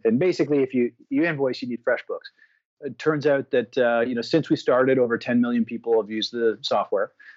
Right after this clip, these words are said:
Uh, we're about two hundred fifty employees, you know, with FreshBookers, uh, today, and, and we don't share, uh, revenue or anything like that. But that's, uh,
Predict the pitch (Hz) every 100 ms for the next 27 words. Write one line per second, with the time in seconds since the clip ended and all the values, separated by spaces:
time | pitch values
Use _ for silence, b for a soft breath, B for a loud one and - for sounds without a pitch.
0 | B 107 101 101 110 107 107 - 131 131
1 | 117 131 117 127 120 107 - 113 113 110
2 | 110 110 101 - - _ 120 113 113 101
3 | 107 120 123 - - 120 120 - - 110
4 | 104 104 101 - _ _ _ - 110 101
5 | 113 135 113 117 139 151 127 117 - 117
6 | 117 117 110 104 95 98 113 123 135 135
7 | 131 113 117 - 113 107 - 139 190 -
8 | 110 120 117 - 117